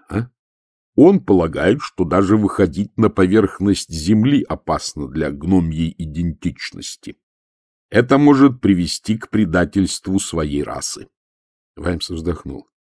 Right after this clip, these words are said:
Что ж, по всему видно, проблема тут нешуточная, Мурко. Но суть этой проблемы, <laughs> ключевой, так сказать, ее момент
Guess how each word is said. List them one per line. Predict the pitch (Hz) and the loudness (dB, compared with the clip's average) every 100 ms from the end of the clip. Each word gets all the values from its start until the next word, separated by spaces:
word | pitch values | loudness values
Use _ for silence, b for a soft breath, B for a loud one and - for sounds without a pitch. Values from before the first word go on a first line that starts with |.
| _ _ _ _ _ - | _ _ _ _ _ -12
Что | - - | -8 -8
ж, | - | -8
по | - | -10
всему | - - 139 | -6 -4 -2
видно, | 67 65 123 | -2 -2 -2
проблема | 98 95 92 117 | -2 -2 -2 -4
тут | - 101 95 | -4 -6 -6
нешуточная, | 85 73 - - 73 71 - - | -8 -10 -14 -14 -14 -14 -18 -18
Мурко. | 69 69 - 73 73 _ _ _ _ _ _ _ _ _ _ _ _ _ _ - | -20 -18 -18 -18 -18 _ _ _ _ _ _ _ _ _ _ _ _ _ _ -2
Но | 110 107 - - - | 0 0 -4 -14 -12
суть | - 139 135 101 | 0 0 2 -2
этой | - 90 80 - | 0 -2 -2 -10
проблемы, | - 80 78 120 113 78 73 - - - - _ _ _ | -10 -6 0 0 0 -2 -8 -16 -20 -20 -20 _ _ _
<laughs> | 76 - 113 92 73 _ _ | -12 0 0 0 -6 _ _
ключевой, | - 104 101 113 127 123 82 | -2 -2 0 4 6 6 4
так | - 78 | -2 -4
сказать, | - 87 82 76 85 | -4 -4 -2 -4 -2
ее | 85 | -2
момент | 80 92 131 123 - | 0 0 0 -2 -6